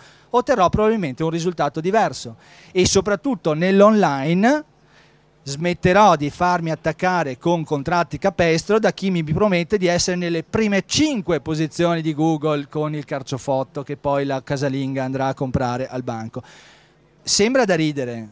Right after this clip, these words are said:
ma in realtà qui ci sono dei numeri della G D O che sono strepitosi, cioè sono generi che vendono tantissimo, per cui anche un'incidenza percentuale su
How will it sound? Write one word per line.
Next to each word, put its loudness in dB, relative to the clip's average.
ma -2
in 0
realtà 0
qui -6
ci -12
sono -4
dei -2
numeri 0
della -4
G -6
D -2
O -2
che -8
sono -6
strepitosi, -4
cioè -2
sono -4
generi 0
che -2
vendono 0
tantissimo, -4
per -2
cui 2
anche 0
un'incidenza 0
percentuale -2
su 0